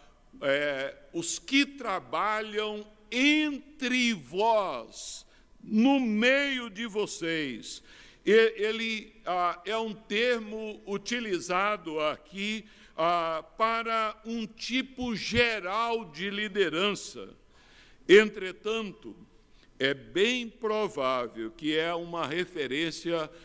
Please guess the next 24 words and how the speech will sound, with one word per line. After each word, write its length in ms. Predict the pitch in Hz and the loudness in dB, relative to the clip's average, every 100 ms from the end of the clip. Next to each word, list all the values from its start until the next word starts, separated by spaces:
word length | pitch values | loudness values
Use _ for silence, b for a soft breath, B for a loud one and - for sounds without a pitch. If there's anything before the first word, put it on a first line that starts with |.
| B | B
aos 540 | - 147 160 165 - - - | 0 2 2 -2 -10 -14 -6
presbíteros 1120 | 156 175 127 147 247 247 156 139 110 - - b b | -2 -2 0 2 2 2 -6 -6 -8 -12 -18 b b
ou 520 | 156 196 196 190 - - | 2 4 4 0 -4 -2
anciãos 1160 | 214 247 233 - - 180 143 147 165 160 - - B - | 0 0 -2 -10 -6 -2 0 0 -2 -6 -14 -20 B -8
que 160 | 165 | 0
ele 320 | 160 156 170 170 | 2 2 0 -4
está, 560 | 165 - 139 139 156 | -6 -4 0 0 0
então, 520 | 151 143 127 147 139 | -6 -10 -8 -6 -6
re-, 220 | 127 123 151 - - | -8 -8 -10 -18 -8
é, 300 | - 127 131 | 0 2 2
conduzindo 920 | 127 - 165 175 156 143 101 147 151 151 | -2 -2 -2 0 -2 -4 -2 -4 -2 -2
aqui. 400 | 143 127 120 107 B B B B | -4 -6 -6 -6 B B B B
De 180 | - 202 | 0 2
modo 320 | 214 226 226 | 2 0 -2
que 180 | 220 220 | -8 -10
nós 380 | 220 220 208 - | -4 -2 -2 -4
podemos 480 | 208 196 202 202 170 | -6 0 0 -2 -6
chegar 520 | 190 156 151 175 185 | -4 -2 0 0 0
ao 220 | 190 202 | -4 -6
tema 840 | - - 214 240 220 147 123 113 - b b - | -8 -6 0 0 -2 -8 -8 -10 -14 b b -14
do 220 | 131 151 | -4 -4
nosso, 580 | 147 160 175 - 175 156 | -2 0 0 -2 -6 -6
nossa 540 | 151 190 220 - 202 | -4 -2 -2 -4 -10
meditação: 1000 | 170 185 175 175 165 139 - 147 160 160 | -6 -6 -6 -6 -6 -6 -4 -2 -2 -4